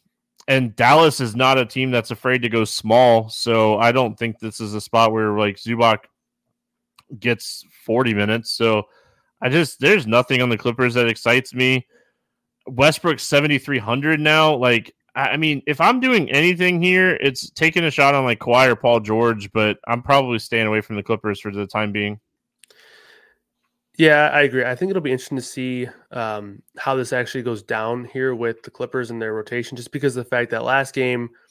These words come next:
Speaker 2: going against the Nets, you were able to sort of run it, run a little bit smaller. Um, you know, so they were able to play P J Tucker at the five.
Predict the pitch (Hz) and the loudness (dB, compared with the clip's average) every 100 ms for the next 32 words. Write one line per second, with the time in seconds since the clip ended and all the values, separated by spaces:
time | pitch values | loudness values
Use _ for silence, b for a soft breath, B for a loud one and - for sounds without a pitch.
0 | b - 131 131 123 120 - 110 110 107 | b -6 -2 0 0 -4 -6 -6 -6 -8
1 | - - 120 117 113 110 110 107 107 _ | -12 -14 -6 -4 -4 -4 -8 -8 -10 _
2 | _ _ _ - 143 120 117 120 120 131 | _ _ _ -4 -2 -2 -2 -4 -6 -6
3 | 127 120 117 - - 107 107 127 139 b | -4 -4 -4 -10 -10 -6 -2 -2 -4 b
4 | b _ 113 113 110 107 101 120 _ _ | b _ -8 -6 -6 -8 -14 -20 _ _
5 | 127 110 107 107 120 113 113 110 107 110 | -10 -8 -8 -10 -10 -8 -6 -6 -6 -10
6 | 117 120 110 104 - 113 - 113 123 113 | -12 -8 -8 -10 -12 -12 -12 -10 -8 -10
7 | - _ 110 110 123 151 | -12 _ -6 -2 -2 -4